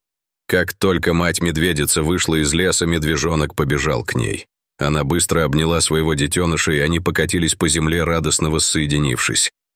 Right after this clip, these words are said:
Их глубокая связь была трогательным зрелищем, и Алиса не могла сдержать слёз. Поняв, что ей следует уйти, Алиса попыталась сесть, но медведица, казалось, не замечала её.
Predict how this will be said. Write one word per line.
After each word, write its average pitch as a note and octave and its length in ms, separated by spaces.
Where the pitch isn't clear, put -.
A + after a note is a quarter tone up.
Их C#2 200
глубокая C#2+ 560
связь C#2 360
была C#2 240
трогательным D2 640
зрелищем, D2 640
и D#2 120
Алиса D2 440
не D#2+ 120
могла D2+ 380
сдержать C#2+ 500
слёз. - 560
Поняв, C#2+ 360
что - 180
ей D2 180
следует D2 480
уйти, D2+ 420
Алиса G2 380
попыталась F#2 580
сесть, - 560
но C#2 140
медведица, D#2 560
казалось, E2 500
не E2+ 120
замечала E2+ 640
её. A1 420